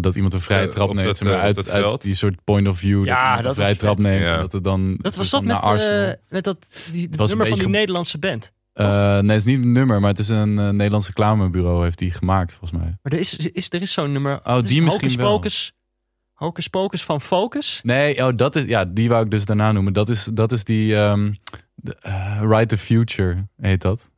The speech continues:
Speaker 3: Mhm.
Speaker 1: Ja, dit is, eh, ook nerdy dat ik dit allemaal weet. Nee, dat is die... De,
Speaker 3: Dit is
Speaker 1: er
Speaker 3: waarom
Speaker 1: een
Speaker 3: jij de popprofessor
Speaker 1: <laughs>
Speaker 3: bent.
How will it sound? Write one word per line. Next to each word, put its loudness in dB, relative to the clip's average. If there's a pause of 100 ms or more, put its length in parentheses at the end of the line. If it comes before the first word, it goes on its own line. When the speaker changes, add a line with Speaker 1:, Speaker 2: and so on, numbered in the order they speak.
Speaker 3:
Mhm. 0
Speaker 1:
Ja, -2
dit -2
is, -8
eh, 0
ook -4
nerdy 0
dat -4
ik -20
dit -6
allemaal -4
weet. -8
Nee, 0
dat 0
is 2
die... 4
De, -10 (400)
Speaker 3:
Dit 0
is 0
Speaker 1:
er 2
Speaker 3:
waarom 2
Speaker 1:
een 2
Speaker 3:
jij 0
de -4
popprofessor -2
Speaker 1:
<laughs> 2
Speaker 3:
bent. 0